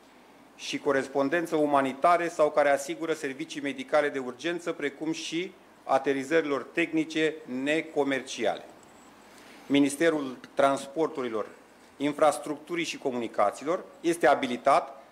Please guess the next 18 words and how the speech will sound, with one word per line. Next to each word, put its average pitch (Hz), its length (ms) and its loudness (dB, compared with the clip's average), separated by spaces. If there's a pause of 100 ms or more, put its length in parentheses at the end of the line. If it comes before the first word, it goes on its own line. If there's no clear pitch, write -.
(200)
să - 160 2
asigure 165 720 2
aplicarea 160 600 2
și - 140 -8
respectarea 135 640 -2
prevederilor 131 720 -6 (680)
art. 139 280 4 (100)
unu 147 220 -2
din 135 160 -4
prezenta 131 500 0
ordonanță 123 480 -4
militară. 110 420 -6 (1700)
Prin, 165 200 2
uh, 160 520 4 (480)
articolul 143 800 -2 (180)
trei 131 400 0 (1040)
s-a 160 800 2
completat 151 720 -2